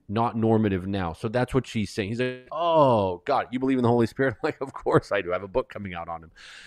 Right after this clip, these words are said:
That, even that, like,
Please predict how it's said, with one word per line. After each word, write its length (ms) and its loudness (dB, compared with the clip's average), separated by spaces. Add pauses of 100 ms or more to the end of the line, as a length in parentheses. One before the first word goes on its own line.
(300)
That, 540 2 (320)
even 340 2
that, 380 4 (440)
like, 140 -6